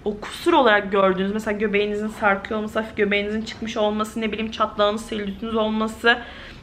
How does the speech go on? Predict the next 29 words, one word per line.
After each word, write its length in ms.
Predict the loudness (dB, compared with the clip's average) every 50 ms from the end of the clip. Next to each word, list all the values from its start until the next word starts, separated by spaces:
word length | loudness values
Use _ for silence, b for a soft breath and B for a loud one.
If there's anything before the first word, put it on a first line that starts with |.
| B
bunları 300 | 0 0 2 2 2 2
sakladığınız 760 | 0 -6 -6 -4 -2 -2 0 6 6 6 6 4 0 0 2
zaman 260 | 2 2 2 2 0 0
<laughs> 140 | -2 -2 0
karşıdaki 460 | 0 0 0 0 -8 -6 -6 -6 -6
kişi 240 | -4 -6 -2 2 2
daha 340 | 2 4 2 -2 -4 -4
çok 500 | -2 -2 2 6 6 6 6 6 0 -8 B B B B B B B B B -20 -20 -18 -18 -20 -20 -20 -20 -20 -20 -20 -20 -18 -14 -6
görecek, 560 | 0 4 4 6 6 4 6 6 4 4 4 2
daha 220 | 2 2 2 2
çok 260 | 2 2 2 2 4
fark 260 | 4 4 4 4 2
edecek. 300 | -2 -2 0 0 0 2
Ama 160 | 2 2 2 0
siz 180 | -2 -2 0
onları 320 | 2 2 2 2 0 0 0
sevip, 360 | 0 0 0 0 0 -2 -6
kabullenip, 680 | -6 -6 -4 -2 0 2 2 2 2 2 -2 0 4
özgüvenli 600 | 6 6 6 4 4 2 2 4 4 2 2 0
bir 60 | 0
şekilde 680 | 0 0 0 0 0 -2 -2 0 2 4 6 6 6 4 B B B B B B B B B 2
duruşunuzu 540 | 4 6 6 4 4 2 0 0 0 0 0
sergilediğinizde 1000 | 2 4 4 4 4 2 -2 -2 0 0 0 0 0 -4 -4 -4 -4 -4 -4 -6 -6 -8 -4
inanın 540 | 0 2 4 4 6 6 6 4 4 2 -4
karşı 380 | -4 0 2 2 2 0 -2 0
taraf 360 | 2 4 4 4 2 0 B B B B B B B B -18 -18 -16 -12 -12 -12 B B B -10 -2 2
daha 200 | 4 4 6 4
farklı 560 | 2 0 0 4 6 6 6 6 2 -2 -2 -2
bir 120 | -2 -2